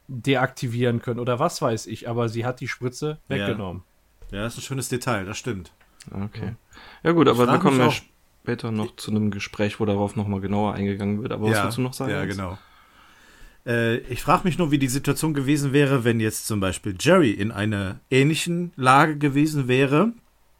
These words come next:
Speaker 2: Ich versuch das gerade in irgendeiner Form als Parallelsituation irgendwie mir glaubhaft zu machen, aber, ähm,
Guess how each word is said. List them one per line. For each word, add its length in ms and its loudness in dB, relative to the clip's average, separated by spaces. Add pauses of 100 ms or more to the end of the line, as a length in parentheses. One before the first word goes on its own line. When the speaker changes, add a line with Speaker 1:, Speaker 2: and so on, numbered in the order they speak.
(120)
Speaker 2:
Ich 140 -8
versuch 260 -2
das 160 -2
gerade 260 2
in 80 -2
irgendeiner 420 0
Form 560 2 (140)
als 280 -4
Parallelsituation 1120 2
irgendwie 440 0 (540)
mir 280 0
glaubhaft 400 2
zu 80 -6
machen, 260 -2
aber, 260 2 (520)
ähm, 460 0